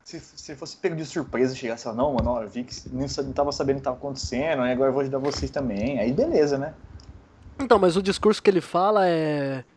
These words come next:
Speaker 2: "Eu sempre quis batalhar sozinho, mas graças a você eu vi que realmente a gente precisa se unir e eu quero fazer parte do time, pode ser?" Aí o Batman, "É,
Speaker 1: É.
Speaker 2: não sei nem seu nome, caralho."
Speaker 1: Você,
Speaker 2: Você
Speaker 1: você acreditou nessa conversinha mole, né? Que nem eu
Speaker 2: Não, eu não
Speaker 1: gostei, né?
Speaker 2: acreditei.
Speaker 1: Nessa conversa aí.
Speaker 2: <laughs> Não,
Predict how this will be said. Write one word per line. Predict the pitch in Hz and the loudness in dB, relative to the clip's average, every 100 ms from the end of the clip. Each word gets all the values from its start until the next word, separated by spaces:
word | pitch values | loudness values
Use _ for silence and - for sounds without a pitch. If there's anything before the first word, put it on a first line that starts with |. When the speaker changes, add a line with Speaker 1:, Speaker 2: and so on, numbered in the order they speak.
| _ | _
Speaker 2:
"Eu | 156 | -4
sempre | - 196 214 | 0 2 2
quis | - 202 190 | -2 -2 2
batalhar | 180 185 175 | 2 4 2
sozinho, | 170 165 135 147 208 | 2 0 0 -2 -2
mas | 180 151 | 0 0
graças | 160 175 170 | 0 0 0
a | |
você | 165 156 - - 180 208 190 | 0 0 -2 -2 2 4 4
eu | 156 | 0
vi | 139 180 | -2 -6
que | - | -2
realmente | 170 175 170 | -2 -2 -4
a | 165 | -6
gente | 160 | -8
precisa | - 170 165 | -8 -4 -4
se | - 170 | 0 2
unir | 143 143 180 226 - - _ _ | 2 0 0 0 -4 -16 _ _
e | |
eu | 156 | 0
quero | 175 170 | 2 0
fazer | 180 170 | 0 0
parte | - 170 180 | 0 -2 -2
do | 170 | -4
time, | - - 175 208 214 208 185 - _ _ _ _ | -6 -4 -2 0 -2 -2 -4 -8 _ _ _ _
pode | 190 180 | 2 2
ser?" | - 233 160 - | 6 8 8 0
Aí | 151 165 | 0 2
o | 185 | 6
Batman, | 180 160 - 403 | 6 4 0 4
"É, | 403 262 | 4 4
Speaker 1:
É. | 139 | 2
Speaker 2:
não | 147 | -6
sei | - 208 | 2 4
nem | 226 | 4
seu | 240 254 | 4 4
nome, | 269 427 415 | 6 2 4
caralho." | 254 196 151 165 | 8 8 8 4
Speaker 1:
Você, | 165 151 - _ - _ | -2 -6 -8 _ -20 _
Speaker 2:
Você | 135 | -10
Speaker 1:
você | - | -4
acreditou | 160 175 196 208 | -2 0 0 0
nessa | 196 202 | 0 0
conversinha | 190 196 196 202 | 2 2 2 0
mole, | 175 143 123 | 2 2 0
né? | 139 | -6
Que | - | -10
nem | - | 0
eu | |
Speaker 2:
Não, | 349 381 269 | 6 8 10
eu | 226 | 8
não | 269 | 8
Speaker 1:
gostei, | |
né? | |
Speaker 2:
acreditei. | 269 320 349 - 254 269 185 | 4 4 4 4 4 6 6
Speaker 1:
Nessa | 131 - | 2 -4
conversa | 135 131 127 - | 0 2 2 0
aí. | 175 127 - | -6 -6 -2
Speaker 2:
<laughs> | |
Não, | 285 - - 349 302 147 | 4 4 4 4 4 2